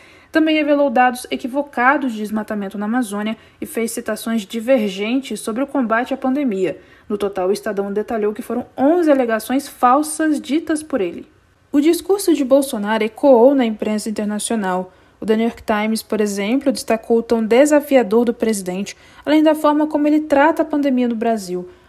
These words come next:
Já o The Washington Post focou no fato dele não falar sobre não ter sido vacinado, mas que transitava de máscara pela sede das Nações Unidas.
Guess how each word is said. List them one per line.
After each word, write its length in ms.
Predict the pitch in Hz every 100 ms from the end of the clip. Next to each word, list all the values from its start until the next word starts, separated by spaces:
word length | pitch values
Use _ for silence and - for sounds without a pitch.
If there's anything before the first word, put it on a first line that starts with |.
| _
Já 200 | - 202
o 40 |
The 100 | 196
Washington 440 | 196 196 196 254 262
Post 460 | 240 240 302 311
focou 360 | 302 233 - 240
no 120 | 240
fato 340 | - 214 226 220
dele 220 | 226 226
não 260 | 214 277
falar 420 | 311 277 220 214 233
sobre 300 | 240 247 285
não 220 | 262 311
ter 180 | 320 302
sido 240 | 294 269
vacinado, 680 | 277 277 302 262 220 196 190 - _ _
mas 220 | 320 320
que 140 | 330 311
transitava 560 | 311 294 302 269 254
de 100 | 269
máscara 480 | 294 247 262 - 269
pela 240 | 269 262
sede 380 | 254 220 220 214
das 180 | 214 214
Nações 400 | 233 226 247 269
Unidas. 480 | 269 190 170 165